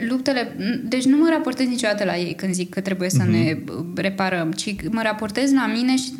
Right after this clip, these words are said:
Speaker 1: la a înțelege ce s-a întâmplat acolo, a înțelege, nu știu, de ce sunt atât de perfecționistă sau de ce caut aprobarea celorlalți.
Speaker 2: Mhm.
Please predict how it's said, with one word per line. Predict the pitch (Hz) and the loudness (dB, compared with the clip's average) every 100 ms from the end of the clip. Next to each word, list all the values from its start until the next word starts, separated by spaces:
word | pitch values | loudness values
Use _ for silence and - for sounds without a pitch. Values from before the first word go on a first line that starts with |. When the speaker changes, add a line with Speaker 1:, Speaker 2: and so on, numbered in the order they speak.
| 226 | -4
Speaker 1:
la | 220 214 220 | -2 -2 -2
a | |
înțelege | 214 214 208 208 233 247 233 | -2 -2 -2 -2 -2 -2 -2
ce | 202 220 | -4 -6
s-a | 202 196 | -4 -4
întâmplat | 185 185 185 185 | -4 -6 -6 -6
acolo, | 147 - 156 156 - - | -8 -8 -6 -4 -6 -4
a | 214 | -2
înțelege, | 202 220 226 220 214 214 208 | 0 0 -2 -2 -2 -2 0
nu | 196 | 0
știu, | 196 185 | 0 -2
de | 190 | -2
ce | 196 | 0
sunt | 233 247 | 0 0
atât | 214 220 | 0 -2
de | 214 | -4
perfecționistă | 202 196 196 196 202 196 190 190 | -2 -4 -4 -6 -2 0 -2 -4
sau | - 196 | -2 0
de | 190 | 0
ce | 190 226 226 | 0 -4 -2
caut | 220 208 208 202 | -2 0 0 -4
aprobarea | - 196 196 196 196 190 | -4 -2 0 2 0 -2
celorlalți. | 190 190 196 - - - - | -4 -4 -2 -2 -4 -8 -2
Speaker 2:
Mhm. | 117 117 | 0 2